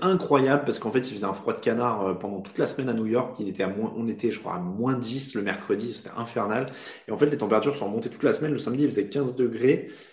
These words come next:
Le dimanche, une dizaine. Et le lundi, il neigeait. Euh, mais ils avaient eu un bol fou, euh, pour, euh, pour ce Super Bowl.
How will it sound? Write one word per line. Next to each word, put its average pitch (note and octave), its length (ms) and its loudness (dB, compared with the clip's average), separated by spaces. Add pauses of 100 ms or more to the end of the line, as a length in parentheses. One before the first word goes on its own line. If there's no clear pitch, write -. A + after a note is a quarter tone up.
(120)
Le A2 160 2
dimanche, C#3+ 420 2
une B2+ 140 -2
dizaine. C3+ 640 2
Et A#2 80 2
le C3 80 6
lundi, B2+ 260 4
il C3+ 60 4
neigeait. G#2 400 2 (480)
Euh, F#2 180 0
mais A2+ 100 4
ils A2+ 120 8
avaient C3 120 12
eu D#3 100 12
un C3 80 10
bol A2+ 220 8
fou, C#3+ 520 2
euh, G2 280 6
pour, G2+ 200 2
euh, F#2+ 120 6
pour - 180 -2
ce - 80 -8
Super - 260 -6
Bowl. - 140 -4